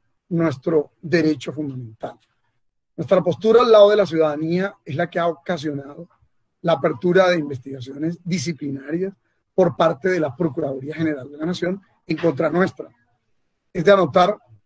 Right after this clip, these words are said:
mm, que, eh, gobernadores y alcaldes tenemos a cargo el control del orden público y la garantía de derechos. Y en nuestro caso,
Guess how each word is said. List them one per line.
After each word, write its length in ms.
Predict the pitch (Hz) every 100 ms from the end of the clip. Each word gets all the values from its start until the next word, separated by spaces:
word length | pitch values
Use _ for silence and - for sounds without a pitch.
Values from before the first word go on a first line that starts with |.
| _ _ -
mm, 240 | 160 151 127
que, 380 | - 170 160 156 _ _ _ _ _ _ _ _
eh, 240 | - - _ _ _
gobernadores 760 | 170 175 160 156 151 175 202
y 60 | 185
alcaldes 580 | 160 127 165 175 214 - _ _ _ _ -
tenemos 320 | 143 151 175
a 80 | 170
cargo 540 | 170 160 165 196 196 _ _ _
el 160 | 170 151
control 480 | 170 151 180 185 190
del 240 | 190 196 -
orden 340 | 185 175 180
público 480 | 165 165 165 165 180
y 20 |
la 120 | 151
garantía 680 | 143 139 131 175 160 175 175 _ _ _ -
de 140 | 165
derechos. 540 | 170 190 196 143 113 _
Y 100 | 160
en 100 | 143
nuestro 320 | 147 - 196
caso, 460 | 185 175 160 208